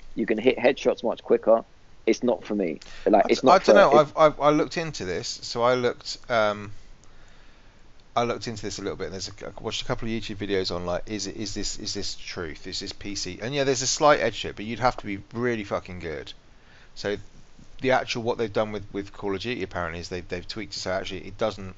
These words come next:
Speaker 2: it levels that playing field across the crossplay thing. So if you're playing with P C, it's not the advantage you possibly think it is. It's
Speaker 1: Okay,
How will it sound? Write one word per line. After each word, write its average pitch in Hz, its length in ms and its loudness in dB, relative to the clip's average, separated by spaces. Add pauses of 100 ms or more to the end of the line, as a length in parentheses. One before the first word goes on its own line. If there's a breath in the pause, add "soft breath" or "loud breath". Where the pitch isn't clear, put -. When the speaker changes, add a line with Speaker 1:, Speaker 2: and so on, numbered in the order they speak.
Speaker 2:
it 101 160 -10
levels 110 380 -4
that 98 160 -2
playing 104 260 -4
field 90 240 -10
across 85 240 -10
the - 80 -10
crossplay 87 420 -8
thing. 76 140 -10
So - 120 -10
if - 100 -12
you're 104 60 -8
playing 117 200 -2
with 107 80 -4
P 101 160 -8
C, 90 320 -4 (920 loud breath)
it's - 240 -4
not 113 380 -2 (480)
the 113 220 0
advantage 98 520 -2
you 104 60 -6
possibly 98 460 -6
think 104 320 -6
it 98 100 -4
is. 127 320 -4 (760)
It's 165 280 0
Speaker 1:
Okay, 90 180 0